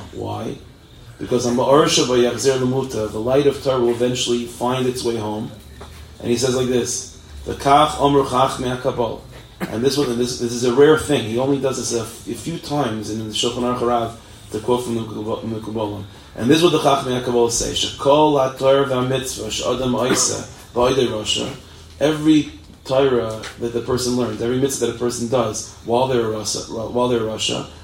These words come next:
"Av Shemoisef Koich B'Klippus." Even though it does add koich to the klipa, 'cause the person doesn't have a proper tchum,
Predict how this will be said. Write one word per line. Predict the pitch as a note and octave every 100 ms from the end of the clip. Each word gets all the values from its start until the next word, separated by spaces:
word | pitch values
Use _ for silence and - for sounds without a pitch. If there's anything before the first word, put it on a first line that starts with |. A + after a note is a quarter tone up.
| -
"Av | - C#3+ E3
Shemoisef | - D#3+ D3+ D3 D#3+ D#3 D#3+ D3+
Koich | D3 D3+ -
B'Klippus." | D3 - D#3+ D#3+ - - - - - - - - -
Even | G3+ A3 F#3+ F#3
though | F3+ F3+
it | E3+ C#3
does | D#3+ E3 D#3+ -
add | C#3+ D3+ D3+
koich | - C#3+ D3 C#3+
to | C3
the |
klipa, | B2 A#2 A2 C#3 C#3+
'cause | B2
the | A#2+
person | B2+ B2 B2
doesn't | B2 B2+
have | B2
a |
proper | A#2+ B2+ A#2+
tchum, | A#2 - G#2+